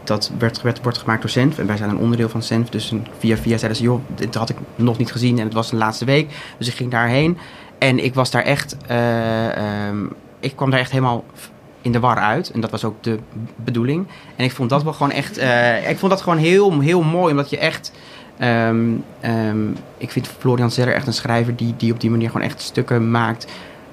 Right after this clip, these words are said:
die echt, echt van nu, dus echt heel erg aan het denken zetten en die heel erg, eh, eh, waar je echt daarna nog helemaal denkt, "Wow, wat, wat,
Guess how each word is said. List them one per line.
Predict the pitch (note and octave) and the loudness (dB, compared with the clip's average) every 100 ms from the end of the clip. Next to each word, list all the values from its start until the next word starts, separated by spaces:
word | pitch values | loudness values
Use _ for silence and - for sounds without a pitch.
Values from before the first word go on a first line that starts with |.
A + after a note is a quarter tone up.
| - | -6
die | A2 - | -4 -2
echt, | B2 - - | -2 -6 -12
echt | - A#2 - - - | -8 -8 -8 -16 -2
van | A2+ A2 | 2 4
nu, | A2+ F#3 | 4 2
dus | G3+ G#2+ | -2 -4
echt | - - | -4 -6
heel | G#2 B2+ | 2 2
erg | B2+ | 4
aan | A#2 | 2
het | A#2 | 2
denken | B2+ D3 C3+ | 4 2 2
zetten | B2 A#2+ A2 G#2+ | 0 0 -2 -2
en | A2 G#2+ | -2 -2
die | A2 A2+ | 0 0
heel | A2+ C3 C3+ | 2 4 4
erg, | A2+ A2+ - - - - | 4 2 -2 -12 -18 -8
eh, | A2 G#2+ G#2 - | -4 -2 0 -2
eh, | G#2+ G2 - - D#2+ | -2 -2 -4 -6 -2
waar | A2 | 0
je | A#2 | 2
echt | A#2 A#2+ | 0 2
daarna | A2 A2+ C#3 | 2 4 4
nog | B2+ - | 2 0
helemaal | A#2+ A2 | 0 0
denkt, | G#2+ G#2 | -4 -4
"Wow, | A2+ G#2+ F#2+ | -4 -2 -4
wat, | G2 | -8
wat, | E2+ - | -10 -10